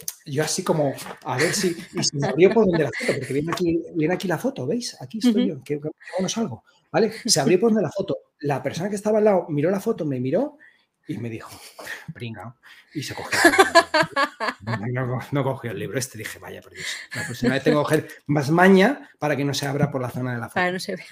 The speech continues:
Speaker 2: ¿Ves? Los
Speaker 1: Sí,
Speaker 2: míos
Speaker 1: sí.
Speaker 2: no tienen foto, entonces es
Speaker 1: Ah, haces
Speaker 2: más,
Speaker 1: bien, mira,
Speaker 2: eh,
Speaker 1: no
Speaker 2: ¿no?
Speaker 1: ves, el próximo libro sí foto. <laughs>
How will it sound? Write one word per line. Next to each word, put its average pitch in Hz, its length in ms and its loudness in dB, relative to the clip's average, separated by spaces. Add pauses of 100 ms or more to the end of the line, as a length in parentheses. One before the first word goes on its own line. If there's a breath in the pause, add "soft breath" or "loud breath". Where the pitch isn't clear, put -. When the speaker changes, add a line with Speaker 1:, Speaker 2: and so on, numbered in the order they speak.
(580 loud breath)
Speaker 2:
¿Ves? 208 160 2
Los 226 100 6
Speaker 1:
Sí, 131 60 2
Speaker 2:
míos 214 160 4
Speaker 1:
sí. 226 40 4
Speaker 2:
no 214 80 4
tienen 196 260 4
foto, 165 460 -6
entonces 190 440 -8
es 185 100 -4
Speaker 1:
Ah, 143 160 2
haces 160 220 0
Speaker 2:
más, 104 40 -8
Speaker 1:
bien, 120 220 -4
mira, 127 160 -2
Speaker 2:
eh, 131 40 -2
Speaker 1:
no 127 60 -2
Speaker 2:
¿no? 131 60 -2
Speaker 1:
ves, 131 260 -2
el 135 100 -10
próximo 139 300 -2
libro 143 220 2
sí 120 160 -6
foto. - 380 -16
<laughs> - 600 -10